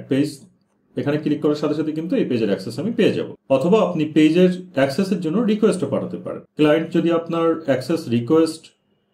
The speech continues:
accept করে, তাহলেই কিন্তু আপনি page নিয়ে কাজ করতে পারবেন। ধরুন,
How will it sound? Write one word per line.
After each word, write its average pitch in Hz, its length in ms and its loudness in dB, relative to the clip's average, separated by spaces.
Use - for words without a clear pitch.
accept 147 440 0
করে, 190 200 4
তাহলেই 160 320 2
কিন্তু 135 240 -2
আপনি 165 140 -4
page 143 200 6
নিয়ে - 180 0
কাজ 180 160 0
করতে 95 240 -6
পারবেন। - 240 -8
ধরুন, 208 220 4